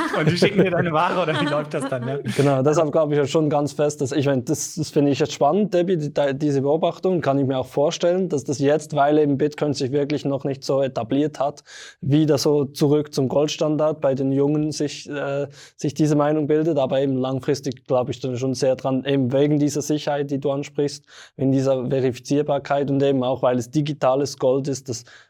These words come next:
Speaker 2: ich meine, alles wird digital, das Mindset der Millennials und Gen Z, dieser neuen Generation, ist alles digital, Software eats the world. Also ich glaube, alle diese Trends gehen wirklich in Richtung eben, dass,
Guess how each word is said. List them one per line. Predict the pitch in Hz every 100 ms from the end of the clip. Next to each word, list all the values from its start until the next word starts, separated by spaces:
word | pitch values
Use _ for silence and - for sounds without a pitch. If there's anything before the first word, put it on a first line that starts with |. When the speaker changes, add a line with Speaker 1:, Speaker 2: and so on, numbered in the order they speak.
| _
Speaker 2:
ich | 180 -
meine, | 123 120
alles | 143 143
wird | 143 139
digital, | 135 135 135 127 131
das | 131
Mindset | 123 127 135 139 135 -
der | 120
Millennials | 127 127 135 135 135
und | 127 120
Gen | 135 127
Z, | 131 139
dieser | 135 123
neuen | 123 127 135
Generation, | 131 127 123 135 127 127
ist | 127 127
alles | 123 123
digital, | 131 131 131 131 131 127 - -
Software | - 135 117 127 131
eats | 127 -
the | 117
world. | 117 123 135 -
Also | 117 120
ich | 117
glaube, | 123 120 -
alle | 117 135
diese | 131 135 123
Trends | 117 123 131 123
gehen | - 123 120
wirklich | 123 131 -
in | 123
Richtung | 123 123 - 117
eben, | 120 120
dass, | 117